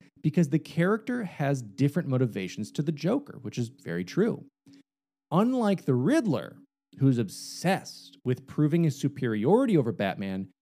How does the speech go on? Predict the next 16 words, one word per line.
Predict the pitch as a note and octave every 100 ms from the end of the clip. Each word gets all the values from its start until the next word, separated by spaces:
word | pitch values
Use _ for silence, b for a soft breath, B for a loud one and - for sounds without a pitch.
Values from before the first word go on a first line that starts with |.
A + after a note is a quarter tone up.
| _ _
Mister | C3+ G3+ G#3 C#4+
Freeze | - G3+ F#3+
does | F#3 E3
not | A#3+
hold | - - A#3
a |
personal | F3+ - F#3+ - F#3
grudge | B2 G2+ C3+ G#3+ F3+
against | A2 G2 F2+ -
him, | F2+ F2 B2 _ _ _ -
and | F3+
Mister | A#3 C#4
Freeze | - B3+ F#3
would | G#3+
not | F3 G3 C4 -
care | - - F#3 A#3 C4+ C#3+ D2+